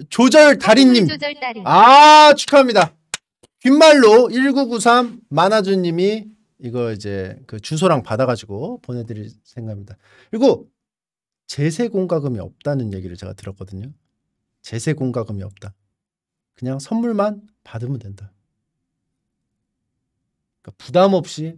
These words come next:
Speaker 1: 받으시면 됩니다. 십일 번 가에서 다 알아서 하신다고.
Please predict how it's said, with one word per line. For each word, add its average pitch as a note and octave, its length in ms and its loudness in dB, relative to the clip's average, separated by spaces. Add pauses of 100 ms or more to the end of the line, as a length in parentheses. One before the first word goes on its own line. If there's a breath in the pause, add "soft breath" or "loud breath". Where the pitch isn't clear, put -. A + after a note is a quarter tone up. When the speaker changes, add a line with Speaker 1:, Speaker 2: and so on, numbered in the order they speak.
Speaker 1:
받으시면 B2+ 480 -10
됩니다. F#2 420 -18 (340)
십일 G#3+ 360 -12
번 F#3 180 -6
가에서 C3 480 -14
다 G#2 140 -16
알아서 F#2 280 -18
하신다고. G#2+ 640 -20